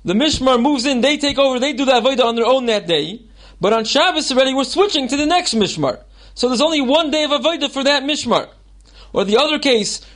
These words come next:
when the Regel starts on a Monday, so Shabbos, the new Mishmar took over, and they only have Sunday to do the Avodah. Monday already, all the Mishmaris are gonna do the Avodah together.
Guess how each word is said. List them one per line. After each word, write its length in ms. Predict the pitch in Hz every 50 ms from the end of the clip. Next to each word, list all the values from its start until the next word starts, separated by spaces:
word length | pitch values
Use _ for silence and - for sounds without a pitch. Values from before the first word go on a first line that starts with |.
| -
when 120 | - 160 202
the 80 | 202
Regel 260 | 190 240 285 269 269 233
starts 440 | - - - 269 302 302 302 -
on 100 | 277 262
a 60 | 254 247
Monday, 560 | 240 262 269 262 233 190 156 135 - - - - - - - - - -
so 220 | - - 208 196
Shabbos, 520 | 196 - 254 294 320 311 262 277 247 -
the 100 | - 233 233
new 120 | 262 320
Mishmar 400 | 302 285 311 - - 269 269 254
took 200 | 262 262 247 -
over, 480 | 262 302 320 269 277 269 254 226 208 208 - - - - -
and 100 | 180 208
they 80 | 240
only 260 | - 285 320 311 294
have 300 | 269 269 269 277 269 202
Sunday 360 | - - 269 285 302 277 262 233
to 100 | 233 233
do 140 | 208 277
the 60 | 247 247
Avodah. 580 | 226 208 185 175 175 160 160 156 180 220 - - _ _ - - -
Monday 380 | 160 185 262 311 302 285 277
already, 220 | 262 262 269 233 233
all 220 | - 262 277 262
the 80 | 254 247
Mishmaris 420 | 247 - - 233 269 262 247 214
are 60 | 233
gonna 140 | 214 220 220
do 180 | 220 196 247 269
the 80 | 233
Avodah 340 | 233 226 220 247 247 226 220
together. 520 | 220 208 180 170 160 156 147 - 196 262